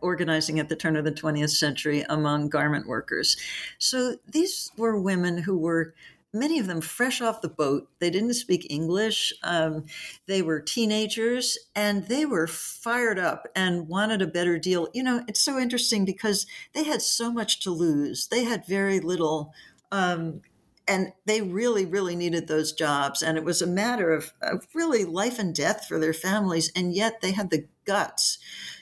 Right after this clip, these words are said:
to, uh, just go all out and go out, you know, go on strike. And this song was written, Bread and Roses, that really encapsulated what they were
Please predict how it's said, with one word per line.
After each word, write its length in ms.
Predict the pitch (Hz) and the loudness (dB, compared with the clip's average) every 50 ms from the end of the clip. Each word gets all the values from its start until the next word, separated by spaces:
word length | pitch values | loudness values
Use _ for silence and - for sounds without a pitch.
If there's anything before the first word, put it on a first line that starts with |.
| - - | -16 -12
to, 480 | - - 220 202 190 185 185 170 170 - - - | -8 -2 0 2 2 2 0 -2 -4 -8 -6 -4
uh, 340 | 180 175 170 160 160 160 156 - - _ - - - - - | -2 0 0 0 0 0 -2 -6 -12 _ -20 -20 -16 -10 -6
just 300 | - 226 - - - - | -2 0 0 0 0 0
go 220 | 190 175 180 180 | -2 -2 0 0
all 200 | 160 165 156 151 | 2 2 2 0
out 260 | 151 131 135 135 139 | 0 0 0 -2 -2
and 280 | 143 139 139 135 139 - - _ - - - | -2 -2 -2 -2 -4 -6 -10 _ -20 -16 -10
go 180 | - 143 151 165 | -8 -4 -2 2
out, 340 | - 247 - - - - - | 2 2 2 2 -2 -8 -4
you 100 | 190 185 | -2 -2
know, 300 | 165 156 156 165 175 160 - - - 110 - - | 0 2 2 0 0 -2 -4 -8 -12 -14 -12 -6
go 120 | - 190 190 | -2 -2 0
on 160 | 170 160 165 | 0 0 0
strike. 440 | - - - 156 151 - - - - - - - - - - _ - | 0 0 0 0 -2 -2 -2 -8 -10 -12 -12 -12 -12 -12 -12 _ -2
And 280 | 208 208 214 214 202 | 0 0 0 0 0
this 300 | 196 226 220 - - - - - | 0 0 0 0 0 -2 -6 -4
song 460 | - - - - 233 240 277 330 339 277 | 0 0 2 2 0 0 -2 -2 0 0
was 180 | 240 - - | 0 0 2
written, 400 | 165 165 - 165 170 170 180 185 | 0 0 0 0 -2 0 -2 -2
Bread 240 | 185 180 175 190 196 | 0 0 0 2 2
and 160 | 214 196 175 | 2 0 2
Roses, 600 | 156 147 151 151 143 - 156 - 160 156 - - - - - - - - - _ _ - | 2 2 0 2 0 0 0 0 2 2 2 0 0 -4 -14 -18 -18 -18 -20 _ _ -4
that 340 | 208 208 202 196 - - - _ _ - 185 | 0 0 0 0 -2 -8 -20 _ _ -8 -4
really 300 | 220 302 311 311 285 214 | -2 0 0 2 2 0
encapsulated 960 | 180 175 - - - 208 226 220 - - 170 170 170 156 151 156 160 160 - - | 0 -2 -4 -4 -2 -2 0 2 2 0 2 2 0 0 0 0 -2 -4 -4 -2
what 200 | 170 170 - - | -4 -4 -2 -2
they 140 | 185 185 | -2 0
were 320 | 170 160 156 151 147 - | 0 0 0 0 -2 -4